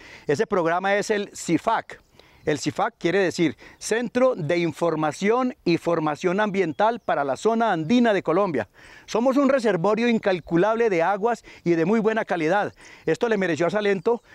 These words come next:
en el año noventa y ocho ser declarado municipio hídrico de Colombia. Aparte de todas las bondades, tenemos acá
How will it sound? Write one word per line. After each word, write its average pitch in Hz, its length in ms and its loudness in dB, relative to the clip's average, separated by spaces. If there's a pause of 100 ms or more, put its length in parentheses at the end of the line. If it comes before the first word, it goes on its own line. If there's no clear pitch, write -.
(140)
en 156 100 0
el 165 100 -2
año 185 200 0
noventa 170 360 0
y - 20 2
ocho 196 280 2
ser 185 240 -4
declarado 185 480 0
municipio 185 760 2
hídrico 214 440 0
de 160 100 0
Colombia. 156 460 0 (420)
Aparte 175 400 -2
de 185 140 2
todas 196 240 0
las 175 100 -2
bondades, 147 460 0
tenemos 165 280 -2
acá 185 380 -2